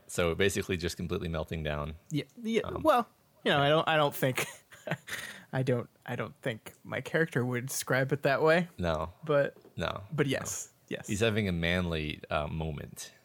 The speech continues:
Speaker 1: actually. Yeah. And it, I think it's probably fair to say that he doesn't actually spend a lot of time alone anyway.
Speaker 2: No, no. This is, I mean, this is, like, I think for most people, it would probably take more than half an hour for this solitary confinement to really get to someone. Um,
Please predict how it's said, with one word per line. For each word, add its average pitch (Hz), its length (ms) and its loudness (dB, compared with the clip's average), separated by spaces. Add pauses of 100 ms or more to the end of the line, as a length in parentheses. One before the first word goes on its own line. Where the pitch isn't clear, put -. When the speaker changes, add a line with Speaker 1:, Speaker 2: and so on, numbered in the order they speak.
(100)
Speaker 1:
actually. - 580 -10
Yeah. - 200 -8 (920)
And 82 240 -2
it, 92 180 0
I 101 60 0
think 139 160 -2
it's 101 100 -4
probably 92 380 2
fair 87 180 2
to 76 60 -2
say 82 180 -2
that 80 100 -2
he 80 60 -2
doesn't 78 200 0
actually 78 280 -4
spend 78 220 -4
a 73 40 -2
lot 73 100 -2
of 71 60 -8
time 82 200 -2
alone 76 320 -4
anyway. 78 360 -6 (340)
Speaker 2:
No, 139 340 6 (300)
no. 120 260 0 (140)
This 139 200 2
is, 156 80 6
I 151 100 6
mean, 147 180 6
this 147 160 4
is, 139 120 2
like, 131 280 2 (500)
I 156 60 4
think 156 260 2 (240)
for 151 100 4
most 147 260 4
people, 180 240 4
it 170 40 8
would 143 120 6
probably 143 240 6
take 139 160 2
more 127 200 6
than 127 120 4
half 127 220 2
an 123 60 6
hour 131 500 6
for 131 220 0
this 123 160 0
solitary 127 520 4
confinement 127 440 0
to 135 60 0
really 123 180 2
get 123 180 -2
to 147 60 -2
someone. 160 400 4 (540)
Um, 123 400 0